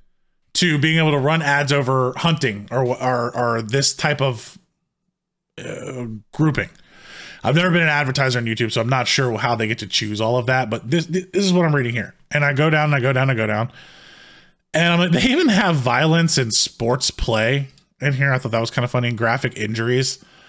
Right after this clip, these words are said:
Like, I've watched people break their legs and bones and stuff in sports on YouTube, and, like, it shouldn't even be there. But anyway,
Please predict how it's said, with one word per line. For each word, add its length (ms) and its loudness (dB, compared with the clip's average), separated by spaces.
Like, 120 0
I've 260 0
watched 300 2
people 240 0
break 360 -2
their 140 0
legs 460 -2
and 200 -8
bones 360 -4
and 100 -6
stuff 320 -4
in 80 -8
sports 400 -2
on 140 -6
YouTube, 420 -4
and, 140 -6
like, 400 -4
it 200 -8
shouldn't 220 -2
even 140 -6
be 100 -4
there. 140 -6
But 100 -2
anyway, 240 -2